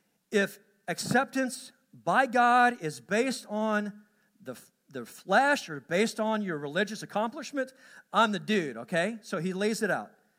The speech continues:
"I'm circumcised on the eighth day of the people of Israel, the tribe of Benjamin, a Hebrew of Hebrews, as to the law,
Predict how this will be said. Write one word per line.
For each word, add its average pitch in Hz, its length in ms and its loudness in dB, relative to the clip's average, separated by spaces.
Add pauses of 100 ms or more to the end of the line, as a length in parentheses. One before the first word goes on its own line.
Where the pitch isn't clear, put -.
(1000)
"I'm 131 80 -14
circumcised 226 1000 0
on 214 80 -4
the 208 140 0
eighth 214 200 0
day 214 240 2
of 202 40 2
the 196 60 -4
people 214 360 -4
of 190 120 -2
Israel, 226 360 -2
the 180 100 -6
tribe 202 440 0
of 175 160 -4
Benjamin, 226 540 -2
a 165 60 -6
Hebrew 214 420 -2
of 185 80 -6
Hebrews, 220 560 -4
as 165 240 0
to - 120 -16
the 160 100 -8
law, 233 480 -4